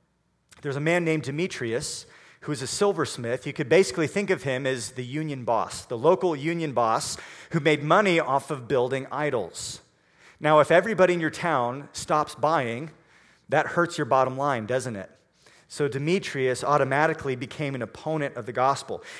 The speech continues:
He recognized what, what was happening to their local economy, so he gathered a bunch of the locals together, and this massive riot begins.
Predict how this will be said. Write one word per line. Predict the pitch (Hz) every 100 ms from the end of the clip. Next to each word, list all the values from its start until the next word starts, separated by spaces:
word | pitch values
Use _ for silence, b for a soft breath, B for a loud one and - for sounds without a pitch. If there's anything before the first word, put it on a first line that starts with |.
| B
He | 156
recognized | 139 190 214 147 135 135 131
what, | 151 147
what | 147 151
was | 139
happening | - 190 - 160 143
to | 143
their | 135
local | 135 151 143
economy, | 127 156 180 160 131 156 B B
so | - 170
he |
gathered | 143 165 190 214 175
a |
bunch | 143 180
of | 180
the | 147
locals | 139 180 175 -
together, | 131 151 170 143
and | 143
this | 147 139
massive | 143 180 190 160 117
riot | 123 151 180 139 113
begins. | 117 117 98 90 -